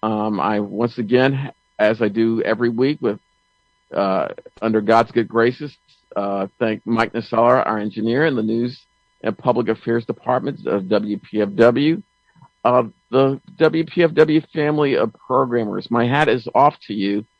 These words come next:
both music and public affairs programmers, and the listeners who responded to you to support this station. There's still time to do that, folks. You can always go to W P F W F M dot O R G, click a bright red button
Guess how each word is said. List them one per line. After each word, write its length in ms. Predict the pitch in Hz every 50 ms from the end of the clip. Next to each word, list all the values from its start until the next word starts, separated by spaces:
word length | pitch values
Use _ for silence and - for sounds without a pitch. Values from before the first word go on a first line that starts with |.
| _ _ _ _ _
both 260 | 160 165 175 170 165
music 360 | 151 156 165 170 156 165 160
and 120 | 160 135
public 300 | - - 147 120 139 139
affairs 400 | 131 127 - - 131 131 131 123
programmers, 800 | - _ - 117 110 107 107 107 107 107 110 110 113 110 - _ _ _ _ _ _ _ _ _ -
and 200 | 143 147 151 143
the 80 | 143
listeners 460 | 139 143 147 147 - 147 143 139 127 -
who 80 | 151
responded 560 | 127 127 123 - _ 147 135 135 139 135 131
to 140 | - - 117
you 120 | 113 117 107
to 80 | 113
support 520 | 110 - 120 110 - _ - 123 117 107 -
this 160 | 113 113 110
station. 580 | - _ - 120 123 131 - - 90 85 76 - _ _ _ _ _ _ _ _
There's 260 | - 170 202 202 190
still 300 | - - _ 175 175 185
time 280 | - - - 165 160 156
to 60 | 156
do 180 | 117 123 143 135
that, 240 | 135 110 - - _
folks. 300 | 107 104 113 117 - -
You 80 | 131
can 100 | 127 120
always 280 | 123 131 147 151 156 147
go 140 | - 135 131
to 100 | 120 110
W 340 | 104 120 120 120 131 135
P 220 | 117 - _ 135 123
F 120 | 117 -
W 360 | - 117 117 117 123 117 107
F 140 | 98 110 -
M 240 | 123 120 120 120 117 _ _ _ _ _ _
dot 200 | - 120 113 113
O 220 | - - 117 120 117
R 180 | 117 120 117
G, 400 | 101 - - 135 139 147 156 160
click 320 | - - - - 135 120 -
a 60 | 110
bright 320 | 98 98 107 117 120 - -
red 220 | 117 123 117 107 101
button 400 | 110 113 107 - 135 127 123